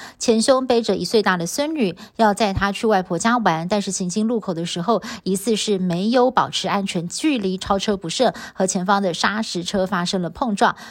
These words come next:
祖孙俩连人带车倒地，惨遭砂石车碾毙。家属听闻噩耗，悲痛赶赴警察局，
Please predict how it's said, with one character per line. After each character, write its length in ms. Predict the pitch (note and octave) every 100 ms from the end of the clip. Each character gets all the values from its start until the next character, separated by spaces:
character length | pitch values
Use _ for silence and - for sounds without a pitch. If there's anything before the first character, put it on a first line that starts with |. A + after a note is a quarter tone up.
| -
祖 140 | B3+
孙 220 | B3+ F#4
俩 180 | F4+ A#3+ F#3+
连 220 | F#3 G#3+
人 240 | G#3 F#3
带 220 | G3 A#3 F3+
车 280 | - G3
倒 240 | G3+ E3+ -
地， 200 | B3 A#3
惨 260 | - - D3+
遭 180 | F#3 F#3
砂 200 | F#3 F#3+
石 140 | -
车 220 | - F3
碾 180 | E3+ E3+ G#3
毙。 160 | G#3 F#3 - -
家 200 | - G#3
属 160 | G#3+ F3+
听 200 | - G#3+
闻 140 | F3+
噩 180 | - G3+
耗， 260 | F#3 G3 D#3
悲 220 | G3 F#3
痛 220 | G#3 F3
赶 220 | F3 -
赴 160 | - F3
警 180 | F#3+ -
察 240 | - E3
局， 280 | - F3